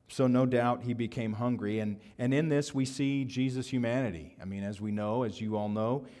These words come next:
he's fully man. And so he's gonna have the weakness of hunger and, and even attest to it.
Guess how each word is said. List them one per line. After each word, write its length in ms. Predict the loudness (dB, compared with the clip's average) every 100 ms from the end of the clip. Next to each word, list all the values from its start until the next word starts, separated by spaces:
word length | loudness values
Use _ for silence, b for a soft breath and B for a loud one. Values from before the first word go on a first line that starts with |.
| B B
he's 220 | -2 -2
fully 320 | 0 0 4 4
man. 460 | 2 0 0 -4 -12 -20 _ _ _ _ _ _ -14
And 140 | -10 -6
so 220 | -4 -2
he's 240 | 0 0
gonna 200 | 0 -2
have 460 | 0 0 2 0 -4 B B
the 80 | 0
weakness 580 | 2 2 2 0 -2 -2
of 120 | -2
hunger 500 | 0 -2 -4 -6 -10
and, 240 | -8 -6 -6
and 200 | -6 -2
even 280 | 2 2 0
attest 460 | -2 0 -2 -2 -6
to 180 | -4
it. 180 | -4 -6